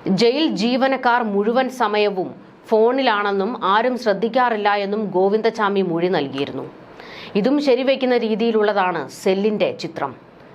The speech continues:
ദിവസങ്ങളെടുത്ത് ഇത്രയേറെ ഭാഗം മുറിച്ചു മാറ്റിയിട്ടും ജയിൽ ജീവനക്കാർ ആരും കണ്ടില്ലെന്നത്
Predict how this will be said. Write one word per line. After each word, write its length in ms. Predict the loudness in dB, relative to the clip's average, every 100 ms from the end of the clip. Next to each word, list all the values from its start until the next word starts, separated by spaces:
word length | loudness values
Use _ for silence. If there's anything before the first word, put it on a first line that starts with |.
| -20 -10 -4
ദിവസങ്ങളെടുത്ത് 720 | 0 0 2 2 2 2 -2
ഇത്രയേറെ 540 | -2 0 2 2 2
ഭാഗം 480 | 0 -2 -2 0 -2
മുറിച്ചു 300 | -2 -2 -2
മാറ്റിയിട്ടും 580 | -2 -2 -2 0 0 0
ജയിൽ 260 | 0 2 0
ജീവനക്കാർ 640 | 0 0 0 0 0 0 -2
ആരും 500 | -2 0 2 0 -2 -2
കണ്ടില്ലെന്നത് 800 | 0 0 0 0 0 0 -2